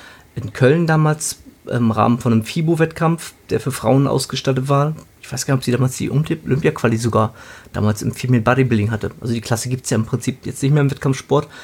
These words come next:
Und Scotty Frey damals sehr, sehr muskulös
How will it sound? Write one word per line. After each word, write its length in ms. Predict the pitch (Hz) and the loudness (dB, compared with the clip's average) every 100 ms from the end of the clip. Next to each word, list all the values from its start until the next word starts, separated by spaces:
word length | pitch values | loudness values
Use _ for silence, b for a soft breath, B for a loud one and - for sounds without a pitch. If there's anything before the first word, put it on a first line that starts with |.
| B B B | B B B
Und 320 | - 117 110 - 113 | 2 2 2 -2 -6
Scotty 300 | - 113 117 | -2 0 0
Frey 240 | - 113 | 0 0
damals 440 | 117 113 104 - - | 2 2 0 -8 -12
sehr, 220 | - 147 | -4 0
sehr 140 | 127 123 | 2 2
muskulös 640 | 120 - 131 202 - | 2 4 4 4 0